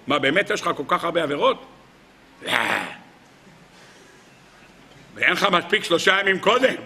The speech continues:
<laughs> כמה? אלה שיש להם הרבה עבירות, גנבו צוללות, אני יודע מה, אלה צריכים לקום כבר מראש חודש תשרי. אבל אתה, ועוד שמה, בקטנה, בקטנים יש לך, אין לך איזה בומבות גדולות. מה, בקטנה.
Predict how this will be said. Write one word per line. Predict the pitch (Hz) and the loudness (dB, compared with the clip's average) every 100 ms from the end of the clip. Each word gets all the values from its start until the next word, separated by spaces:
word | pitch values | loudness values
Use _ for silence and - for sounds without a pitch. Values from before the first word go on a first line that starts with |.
| - | -6
<laughs> | 202 - 156 110 - - - - - | -2 0 -2 -4 -20 -20 -20 -20 -2
כמה? | 175 277 339 359 | 2 4 4 2
אלה | 285 185 233 302 | 2 0 4 2
שיש | - 285 294 | 4 2 2
להם | 302 | 0
הרבה | 247 240 285 | 0 2 2
עבירות, | 294 262 247 311 320 302 - | 2 2 4 4 4 2 0
גנבו | 196 185 247 | -6 -4 -4
צוללות, | 254 214 196 190 262 269 | 0 2 2 2 2 0
אני | 247 | -6
יודע | 156 151 190 | -6 -4 -4
מה, | 160 131 - - - | -4 -8 -14 -20 0
אלה | 196 240 | 2 2
צריכים | - 190 | 0 0
לקום | 185 175 196 175 | 0 2 0 0
כבר | 139 110 - - - - - | -4 -4 -10 -20 -20 -20 -2
מראש | 151 190 190 - | 0 2 2 2
חודש | 196 175 - | 2 0 0
תשרי. | 151 143 131 120 | -2 -4 -8 -10
אבל | 135 180 392 | -10 -8 -6
אתה, | - 392 - - - - - - | -6 -4 -6 -10 -20 -20 -20 -2
ועוד | 494 554 - | 2 2 2
שמה, | 659 622 539 294 | 2 4 2 2
בקטנה, | 247 - 220 233 302 330 302 208 | -2 0 0 2 2 2 0 -2
בקטנים | 170 165 185 214 262 | -6 -8 -6 -4 -2
יש | 240 | -2
לך, | - | 0
אין | 175 302 | 0 2
לך | 285 381 | 4 4
איזה | 302 247 | 4 2
בומבות | 220 247 214 160 - - - | 0 0 2 0 -2 -18 -6
גדולות. | 131 170 180 160 117 - - - | 2 4 4 0 -4 -12 -20 -14
מה, | 381 453 | -6 -2
בקטנה. | 480 453 427 285 349 311 | 0 0 2 4 4 0